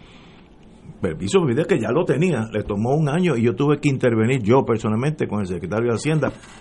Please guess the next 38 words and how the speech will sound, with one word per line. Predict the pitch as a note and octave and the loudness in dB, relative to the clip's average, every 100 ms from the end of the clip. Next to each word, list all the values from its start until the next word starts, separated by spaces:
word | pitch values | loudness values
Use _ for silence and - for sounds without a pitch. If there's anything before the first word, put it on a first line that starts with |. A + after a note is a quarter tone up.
| - | -12
el | F2 | -8
señor | G#2+ G2 A2 | -2 -2 0
Zaragoza, | B2 A2 G2+ C#3 B2 A2 - - - - | 0 -2 0 0 -2 -6 -12 -20 -14 -2
que | G#2+ - | -2 -2
solucionó | - C3+ A#2 G#2 A#2+ A#2+ D#3+ E3 - - - - - - | -6 -2 0 0 0 0 0 -2 -10 -20 -20 -20 -18 -4
en | B2 | 0
una | E3+ F3 D#3 | 2 2 4
hora | E3 C3 | 4 2
el | A2 | 0
problema, | A2 G#2+ D#2+ - - | -2 -2 -2 -6 -2
<clears throat> | E3+ C3 G2 | 0 2 0
pero | E2+ A2+ | 0 2
llevaban | G#2+ G2 F2+ A2+ F#3+ F#3 | 2 -2 -2 -2 -2 0
un | B2+ A#2 | -2 0
año | C#3+ G3 | 0 0
esperando. | D3+ E2+ A2 F#3+ F#3 A#2 - - - - - - | 0 -2 -4 -2 -4 -4 -12 -20 -20 -20 -20 -6
Eh, | G#2+ G#2+ G2 F#2 - - - | 0 0 0 -6 -12 -20 -10
¿por | - A#2+ - | -4 -4 -2
qué | F3 | -2
es | F3+ | 0
eso? | C#3+ A2+ E2 | -2 -4 -4
Pues, | F2+ - - - | -8 -10 -14 -12
no, | E2+ F2 G2 | -8 -6 -6
miren, | F#2+ F#2+ G3 C#3 F2+ - - - - - - - | -4 -2 -2 -2 -6 -12 -20 -20 -20 -20 -20 -8
no, | F#2 G2+ B2 G#2 E2 | -2 0 0 -4 -6
¿sabe? | G2+ E3 C3+ - | -4 -4 -4 -4
Eh, | A2 A2 F#2+ - - | -4 -4 -6 -12 -10
u-, | G2+ - - | -10 -10 -8
es | A#2+ | -2
difícil | D3 D3+ G3+ G#3 | 0 2 2 2
hasta | E3+ D#3 | 2 2
de | B2 | 0
explicar | A#2 B2 C#3 D3 F3 | -2 -2 0 0 0
porque | D3 C3+ | 0 0
gana | B2+ C#3+ D#3+ | 0 0 0
todo | D#3 D#3+ | 0 2
el | D#3+ | 2
mundo | E3+ G3+ D#3+ D3+ | 2 2 2 -2